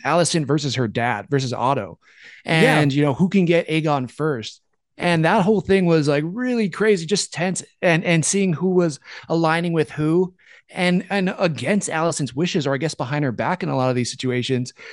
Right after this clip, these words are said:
Speaker 1: So when you finally get to see Aegon there and you're like, "Okay, well, he finally did it. It's gonna be, you know, it's, you know, he's got it. He's gonna be
Speaker 2: Yeah.
Speaker 1: the king and nobody can stop him." Boom, she pops up with that dragon from underneath and it's like, "Oh, sh-,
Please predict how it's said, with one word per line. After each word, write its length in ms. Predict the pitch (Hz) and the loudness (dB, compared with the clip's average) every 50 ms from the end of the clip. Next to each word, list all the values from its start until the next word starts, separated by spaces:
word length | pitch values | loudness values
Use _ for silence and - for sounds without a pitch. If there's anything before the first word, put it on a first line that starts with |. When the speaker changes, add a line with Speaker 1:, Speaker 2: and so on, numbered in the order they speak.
| - - _ _ - | -20 -20 _ _ -2
Speaker 1:
So 160 | - 202 190 | 2 2 4
when 160 | 185 185 190 | 6 6 6
you 100 | 185 175 151 | 6 6 4
finally 520 | - - 170 180 202 208 214 208 208 185 | 2 0 0 2 2 4 4 4 4 4
get 160 | 190 196 - | 2 0 0
to 80 | 180 156 | 0 -2
see 240 | - - 185 180 - | -2 -2 -4 -4 -2
Aegon 560 | 165 165 170 165 170 151 147 139 131 127 120 | 0 0 2 4 4 4 2 2 0 0 0
there 340 | 139 160 196 180 160 156 156 | 0 2 2 2 4 2 2
and 80 | 156 | 2
you're 100 | 156 156 | 2 0
like, 200 | 147 147 143 143 | 0 0 0 0
"Okay, 340 | 156 151 135 - 160 156 151 | 0 -2 -2 -2 -2 -2 -2
well, 160 | 143 135 127 | -2 -2 -2
he 140 | 127 139 135 | -4 -4 -4
finally 400 | - - 156 151 147 143 147 135 | -4 -4 -4 -4 -2 -4 -4 -4
did 240 | 127 156 165 160 160 | -2 -2 0 0 0
it. 220 | 156 147 156 - - - - - - - | 0 0 0 -2 -4 -14 -18 -16 -10 -6
It's 120 | 151 - - | -6 -2 0
gonna 160 | 170 160 151 | 0 0 2
be, 360 | 156 156 147 147 147 151 - | 4 4 4 4 2 0 -4
you 120 | - 156 135 | -4 -4 -4
know, 260 | 135 123 110 120 - _ - | -4 -4 -6 -8 -10 _ -2
it's, 280 | - 190 160 - - - _ _ _ - - | -2 -2 -2 -2 -10 -18 _ _ _ -8 -2
you 140 | 196 170 123 | -2 -2 -2
know, 100 | 113 - _ - | -2 -6 _ -4
he's 260 | 135 117 196 202 139 | -2 2 2 2 4
got 220 | 170 185 202 156 113 | 4 4 4 2 0
it. 120 | 107 - _ _ _ _ - - | -2 -8 _ _ _ _ -8 0
He's 160 | - 190 185 | 2 2 4
gonna 160 | 175 202 190 | 4 4 4
be 80 | 165 160 | 6 4
Speaker 2:
Yeah. 60 | 165 | 4
Speaker 1:
the 100 | 151 156 | 4 2
king 420 | - - 165 175 175 175 170 160 160 | 0 2 4 4 6 6 4 4 2
and 80 | 143 | 2
nobody 240 | 151 156 160 160 156 | 2 2 2 2 0
can 80 | 156 131 | 0 -2
stop 280 | - 160 160 170 160 | -2 0 0 0 0
him." 100 | 156 143 - - - - 131 | -2 -6 -8 -12 -18 -18 -16
Boom, 360 | - 131 - 190 196 185 165 147 | -8 -2 2 4 4 4 2 2
she 160 | - 185 180 | 2 0 0
pops 300 | - 165 170 170 - 180 | 2 2 0 0 0 0
up 180 | 185 170 170 _ - | 0 -2 -2 _ -2
with 260 | 151 156 151 - - | 0 0 0 0 -2
that 180 | 160 147 139 | -4 -4 -2
dragon 400 | 127 143 156 156 160 165 170 160 | -2 -2 0 0 0 0 -2 -4
from 80 | - 151 | -4 -4
underneath 340 | 147 147 147 156 160 151 - | -2 -2 0 0 0 0 0
and 120 | 143 135 139 | 0 -2 0
it's 180 | 143 135 - | -2 -2 -2
like, 220 | 156 139 123 117 - - - - - _ _ | -2 -2 -2 -4 -6 -16 -20 -20 -20 _ _
"Oh, 300 | - 127 156 165 135 107 | 0 2 4 4 2 2
sh-, 120 | - - | -2 -8